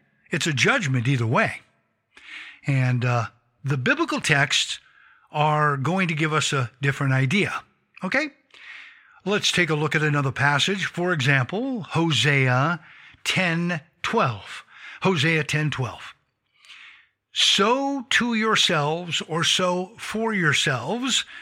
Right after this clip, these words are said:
righteousness. Reap in mercy. Break up your fallow ground, for it is time to seek Yehovah," or Yahweh, or Yud-Heh-Vav-Heh, "until he comes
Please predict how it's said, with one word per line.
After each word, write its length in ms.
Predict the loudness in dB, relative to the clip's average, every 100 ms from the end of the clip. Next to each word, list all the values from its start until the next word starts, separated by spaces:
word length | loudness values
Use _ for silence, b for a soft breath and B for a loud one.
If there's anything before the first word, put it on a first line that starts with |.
| B B B B 0
righteousness. 840 | 0 2 2 0 -4 -4 -4 -6 _ b b b _
Reap 420 | -2 0 2 0 0
in 160 | 0
mercy. 600 | 2 2 0 0 0 -2 B B B B B
Break 460 | -6 -2 0 0 0
up 180 | -2 0
your 400 | 0 2 0 -2
fallow 640 | -8 -4 2 2 4 2 0
ground, 720 | 2 2 2 2 0 -2 -4 B B B
for 300 | B -2 2
it 80 | 2
is 180 | 2 0
time 440 | 2 4 4 2
to 120 | 0 2
seek 400 | 2 2 -2 -2
Yehovah," 840 | -2 0 0 0 2 2 2 -2
or 360 | -2 -2 0 -2 _ -4
Yahweh, 680 | 2 4 4 2 0 0
or 300 | 0 0 -2 b -4
Yud-Heh-Vav-Heh, 1000 | -2 0 0 -2 -2 -4 -2 -2 0 -2 B B B B B B B
"until 300 | 0 2 2
he 240 | 2 0
comes 680 | 2 2 2 2 0 0